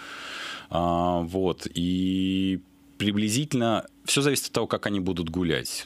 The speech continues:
Э, по моим оценкам, если они будут гулять скромненько, то где-то к июлю они вернут, э, деньги сначала сиротам,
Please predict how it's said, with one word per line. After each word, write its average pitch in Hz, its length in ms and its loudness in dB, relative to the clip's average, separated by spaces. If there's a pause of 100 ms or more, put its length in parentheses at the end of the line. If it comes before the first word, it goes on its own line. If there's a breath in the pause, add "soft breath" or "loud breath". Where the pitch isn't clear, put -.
(140)
Э, 78 260 0
по 92 100 0
моим 165 280 2
оценкам, 107 340 0
если 104 140 0
они 107 120 2
будут 95 180 0
гулять 98 280 2
скромненько, 165 720 0 (140)
то 107 640 2 (380 loud breath)
где-то 120 320 2
к - 140 -4
июлю 131 360 2
они 104 200 2
вернут, 98 500 0
э, 85 180 4
деньги 80 300 0
сначала 80 760 0
сиротам, 85 640 -2